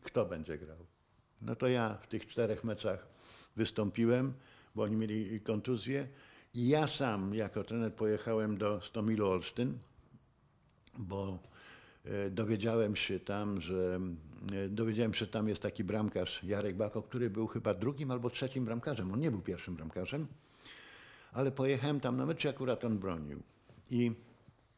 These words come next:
przywiozłem go tutaj, to znaczy, no, no to nie, nie przywiozłem, no,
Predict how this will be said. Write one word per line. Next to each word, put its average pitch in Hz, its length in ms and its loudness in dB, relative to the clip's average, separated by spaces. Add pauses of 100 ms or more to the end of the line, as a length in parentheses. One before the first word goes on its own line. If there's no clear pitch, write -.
(300)
przywiozłem 113 680 0
go 98 120 0
tutaj, 131 460 -4
to 139 120 0
znaczy, 131 280 2
no, 127 180 2 (180)
no 151 180 -2
to 135 120 -4
nie, 131 160 4
nie 135 240 6
przywiozłem, 127 600 4
no, 90 120 -2